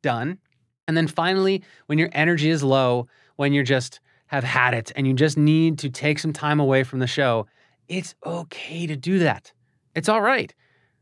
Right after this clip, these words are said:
Podcasting is not easy and it relies on a lot of passion. So if you find the passion stores to be low, that doesn't mean you should quit, and that doesn't mean you should never work on the show when you're not feeling passionate, because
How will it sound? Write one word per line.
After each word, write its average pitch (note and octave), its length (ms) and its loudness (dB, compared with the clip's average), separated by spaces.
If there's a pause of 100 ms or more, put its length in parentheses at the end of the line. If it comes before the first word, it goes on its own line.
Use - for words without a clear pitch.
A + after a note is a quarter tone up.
Podcasting G#3 560 0
is D3+ 180 0
not C#3 240 4
easy D3 440 0
and D3 80 2
it C#3+ 80 0
relies E3 560 -2
on D#3+ 180 -10
a D#3+ 60 -4
lot C#3+ 400 -6
of C#3+ 160 -8
passion. D3+ 500 -4 (220)
So E3+ 160 0
if D3+ 100 0
you E3+ 100 0
find E3+ 360 0
the G#3 60 -2
passion E3+ 540 0
stores F3+ 460 0
to - 80 -10
be D#3 140 2
low, D#3+ 420 4 (300)
that C3+ 180 -6
doesn't D3+ 300 0
mean F3 160 4
you F#3 80 4
should F#3+ 180 -2
quit, F#3+ 360 2 (160)
and F3+ 380 0 (460)
that C#3 180 -4
doesn't G3 300 4
mean D3+ 220 2
you C#3+ 80 2
should B2+ 240 -2
never E3 420 2
work C#3 180 0
on C3+ 120 -6
the B2+ 40 -4
show B2+ 220 0
when B2 100 0
you're A#2+ 120 -2
not D#3 240 2
feeling A#2+ 260 -4
passionate, G#2+ 460 -8
because E3 560 -2